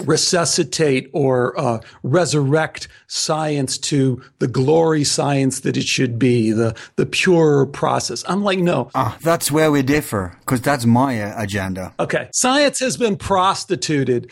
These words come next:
Speaker 1: So the prostituted science is wrong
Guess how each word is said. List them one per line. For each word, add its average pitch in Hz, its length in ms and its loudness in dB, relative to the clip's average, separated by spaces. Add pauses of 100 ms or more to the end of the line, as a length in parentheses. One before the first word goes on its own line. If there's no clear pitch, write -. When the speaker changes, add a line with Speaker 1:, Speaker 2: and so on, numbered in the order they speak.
Speaker 1:
So - 300 -2
the 160 160 0
prostituted 220 960 -2
science 147 680 0
is 127 200 2
wrong 127 640 2